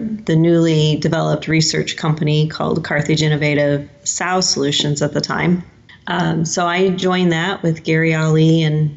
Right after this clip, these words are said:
Doctor Aaron Gaines, as well as Doctor Connor. And worked part-time for about a year and then, uh, transitioned into a full-time employee to oversee that company.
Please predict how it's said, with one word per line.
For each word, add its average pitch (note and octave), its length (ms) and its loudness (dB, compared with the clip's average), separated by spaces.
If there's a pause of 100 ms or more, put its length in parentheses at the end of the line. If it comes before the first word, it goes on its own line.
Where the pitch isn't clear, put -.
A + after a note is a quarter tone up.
(120)
Doctor D#3+ 320 -2
Aaron D#3+ 320 2
Gaines, E3 500 2
as D#3 160 -2
well D3+ 180 0
as D3+ 140 2
Doctor D3 320 -4
Connor. E3 580 -2 (640)
And E3 460 2 (500)
worked F#3 380 0
part-time F#3+ 680 0
for F3 260 -2
about E3 280 0
a E3 60 2
year E3 720 0
and E3 220 4
then, E3 420 2 (400)
uh, D#3 220 -2
transitioned E3+ 580 0
into E3 300 0
a D#3 100 -4
full-time D#3+ 600 0
employee D#3+ 720 2
to - 180 -4
oversee D#3+ 480 2
that D3+ 240 0
company. F3+ 720 0